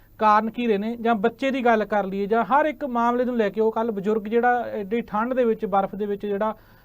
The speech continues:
ਬਿਨਾਂ ਕੱਪੜਿਆਂ ਤੋਂ ਬਾਹਰ ਧੂ ਕੇ ਕੱਢ ਕੇ ਲਿਆਂਦਾ ਸੀ। ਆਈਸ ਜ਼ਿਆਦਾ ਧੱਕੇਸ਼ਾਹੀ ਨਹੀਂ ਕਰ ਰਹੀ ਹੈ, ਅਜਿਹਾ ਮਾਹੌਲ ਨਹੀਂ ਪੈਦਾ ਕੀਤਾ ਜਾ ਰਿਹਾ ਕਿ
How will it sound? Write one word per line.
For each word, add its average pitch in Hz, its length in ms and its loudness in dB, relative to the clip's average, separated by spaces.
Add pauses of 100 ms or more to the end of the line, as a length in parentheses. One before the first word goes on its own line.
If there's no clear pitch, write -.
(140)
ਬਿਨਾਂ 247 260 2
ਕੱਪੜਿਆਂ 254 360 0
ਤੋਂ 233 100 2
ਬਾਹਰ 214 260 2
ਧੂ 226 200 -4
ਕੇ 196 120 -4
ਕੱਢ 190 220 -4
ਕੇ 226 140 -2
ਲਿਆਂਦਾ 185 340 -2
ਸੀ। 214 160 -6
ਆਈਸ 226 320 2
ਜ਼ਿਆਦਾ 226 260 0
ਧੱਕੇਸ਼ਾਹੀ 269 520 -2
ਨਹੀਂ 294 140 -8
ਕਰ 269 160 2
ਰਹੀ 269 160 -6
ਹੈ, 277 100 -4
ਅਜਿਹਾ 233 260 -2
ਮਾਹੌਲ 208 380 0
ਨਹੀਂ 254 100 -6
ਪੈਦਾ 254 240 -2
ਕੀਤਾ 247 280 -6
ਜਾ 233 140 0
ਰਿਹਾ 254 120 -2
ਕਿ 254 180 -2